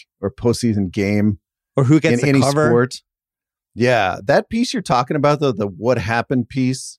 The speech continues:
Speaker 1: generally, that's huge now. That's, that's, as far as I can tell, that's half of The Athletic.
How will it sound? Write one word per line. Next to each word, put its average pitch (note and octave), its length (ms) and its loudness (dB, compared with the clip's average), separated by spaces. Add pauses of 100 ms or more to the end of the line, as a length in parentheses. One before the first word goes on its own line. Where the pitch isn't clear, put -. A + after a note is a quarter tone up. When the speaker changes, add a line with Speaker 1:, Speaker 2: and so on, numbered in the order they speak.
(140)
Speaker 1:
generally, A#2+ 580 0 (340)
that's C3+ 220 2
huge A#2+ 340 -2
now. G2 200 -18 (640)
That's, B2+ 380 -2
that's, C3+ 340 0
as B2+ 120 -2
far D#3 120 2
as E3 80 0
I E3 80 0
can A#2+ 100 -2
tell, C#3 140 2
that's A2 220 0
half B2+ 300 -2
of G#2 120 -6
The G2 140 -4
Athletic. G#2 480 -2